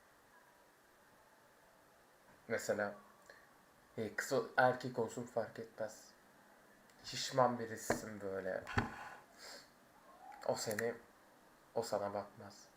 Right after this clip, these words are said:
Neden? Çünkü çirkinsin. Çünkü şeysin ya.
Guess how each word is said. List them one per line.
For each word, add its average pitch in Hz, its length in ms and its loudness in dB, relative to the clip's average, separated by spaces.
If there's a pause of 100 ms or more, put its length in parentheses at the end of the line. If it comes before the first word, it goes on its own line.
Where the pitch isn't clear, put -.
(720)
Neden? 120 300 4 (280)
Çünkü - 280 -10
çirkinsin. - 640 -12 (680)
Çünkü 104 240 -8
şeysin 101 540 -8
ya. 98 200 -12